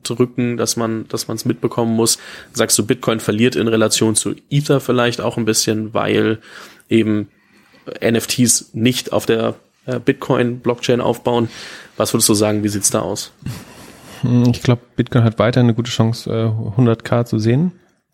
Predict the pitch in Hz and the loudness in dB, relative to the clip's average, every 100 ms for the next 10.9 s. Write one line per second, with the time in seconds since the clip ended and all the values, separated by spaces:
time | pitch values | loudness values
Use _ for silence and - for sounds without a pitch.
0 | _ _ _ _ - - 135 120 123 123 | _ _ _ _ -18 0 4 4 4 4
1 | 110 110 110 110 101 101 - 107 107 107 | 4 2 2 2 0 0 0 2 2 0
2 | 104 107 - - _ - - 107 104 - | 0 -2 -2 -4 _ -8 -4 -4 -4 -8
3 | - - 113 110 110 - 110 117 131 - | -10 -2 0 2 0 0 -4 -2 -2 0
4 | 110 107 - 139 - - 110 107 110 107 | 0 0 -4 -14 -20 -2 -2 0 2 2
5 | 101 98 113 107 104 101 - 101 107 107 | 4 2 4 2 2 -2 -2 0 2 -2
6 | - - - - - - - 107 117 - | -4 -14 -20 -20 -20 -20 -2 2 4 2
7 | 117 - 104 104 104 104 104 - _ _ | -4 0 2 4 4 4 2 -2 _ _
8 | _ _ 127 113 110 104 120 - 113 107 | _ _ 2 4 4 2 0 2 2 4
9 | 104 101 98 - 98 90 98 - - - | 2 0 -4 -2 -2 -2 -6 -10 -10 -6
10 | 107 107 - _ _ 127 107 113 131 | -6 -6 -12 _ _ -12 -2 0 -2